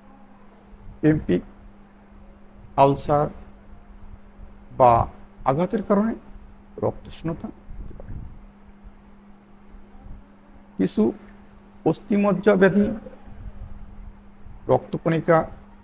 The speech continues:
উৎপাদনকে বাধা সৃষ্টি করতে পারে। কিডনি রোগ, ক্যান্সার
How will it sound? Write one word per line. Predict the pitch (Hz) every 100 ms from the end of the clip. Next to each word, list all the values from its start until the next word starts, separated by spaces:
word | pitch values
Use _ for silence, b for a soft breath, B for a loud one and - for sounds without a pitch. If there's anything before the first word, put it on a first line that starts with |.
| -
উৎপাদনকে | - - 160 170 190 226 - - - - -
বাধা | 104 107
সৃষ্টি | - - -
করতে | - -
পারে। | - - - - - - - - - - - - - - - - - - - - - - - - - - - - - - - - - - - -
কিডনি | 175 160 180 185
রোগ, | 185 185 - - - - - - -
ক্যান্সার | 131 151 151 165 151